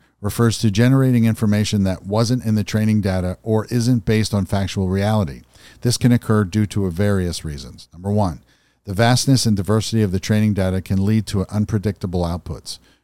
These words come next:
Number two, the model might be overgeneralizing from limited examples. Number three, if the model doesn't have a clear, correct answer, it might still try to provide a response, leading to potential inaccuracies. In the human brain, hallucinations can be triggered v-,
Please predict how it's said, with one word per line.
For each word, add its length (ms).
Number 160
two, 480
the 80
model 360
might 340
be 160
overgeneralizing 1080
from 240
limited 320
examples. 720
Number 200
three, 340
if 120
the 80
model 340
doesn't 300
have 160
a 60
clear, 380
correct 420
answer, 440
it 220
might 240
still 300
try 340
to 140
provide 540
a 100
response, 640
leading 340
to 140
potential 560
inaccuracies. 880
In 100
the 80
human 300
brain, 380
hallucinations 720
can 220
be 140
triggered 520
v-, 120